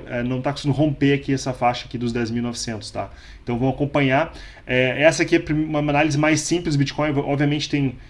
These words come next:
tem muito mais coisa que a gente pode ver aqui, tá? Mas não quero deixar o vídeo muito longo. Agora também vamos dar uma olhadinha aqui também na dominância do Bitcoin, porque é um fator importante, principalmente porque tem muita gente aqui que tá fazendo, ah, né, negociação com altcoins,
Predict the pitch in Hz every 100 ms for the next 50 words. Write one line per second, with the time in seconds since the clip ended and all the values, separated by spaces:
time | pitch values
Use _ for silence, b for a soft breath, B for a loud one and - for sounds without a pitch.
0 | B - 135 170 170 151 165 143 147 143
1 | 135 156 151 160 156 139 135 143 143 139
2 | 143 135 131 131 135 139 143 117 110 92
3 | - - - 139 165 185 185 196 196 190
4 | 143 170 - 175 180 170 165 170 156 175
5 | 165 143 165 165 151 143 147 156 160 151
6 | 160 151 160 151 - 170 180 160 160 156
7 | 143 156 143 170 180 135 151 143 147 143
8 | 135 143 - B B - 135 117 143 143
9 | 135 123 120 113 117 135 131 127 127 123
10 | 143 139 131 123 120 143 143 - 135 147
11 | 160 -